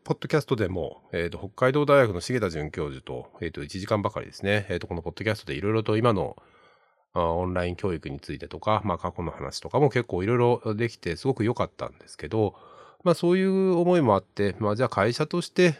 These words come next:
えーと、オープンソースカンファレンスという、まあ、私がよく出ている場にオンライン教育の話を少しちょっと持っていったらどうかなと。まあ、これちょっと、えーと、思いがあって、まあ、そういうものをですね、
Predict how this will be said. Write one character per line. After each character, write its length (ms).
え 140
ー 40
と、 100
オ 40
ー 20
プ 120
ン 40
ソ 120
ー 20
ス 80
カ 140
ン 100
フ 80
ァ 20
レ 140
ン 80
ス 220
と 180
い 240
う、 80
ま 80
あ、 80
私 340
が 60
よ 100
く 80
出 100
て 200
い 120
る 380
場 220
に 240
オ 140
ン 120
ラ 180
イ 100
ン 120
教 240
育 180
の 80
話 340
を 80
少 200
し 40
ち 60
ょ 40
っ 20
と 100
持 80
っ 60
て 120
い 40
っ 20
た 100
ら 80
ど 120
う 20
か 140
な 180
と。 220
ま 80
あ、 20
こ 80
れ 60
ち 80
ょ 20
っ 60
と、 180
え 160
ー 20
と、 140
思 160
い 80
が 80
あ 60
っ 40
て、 320
ま 80
あ、 40
そ 180
う 40
い 120
う 340
も 140
の 100
を 60
で 100
す 120
ね、 220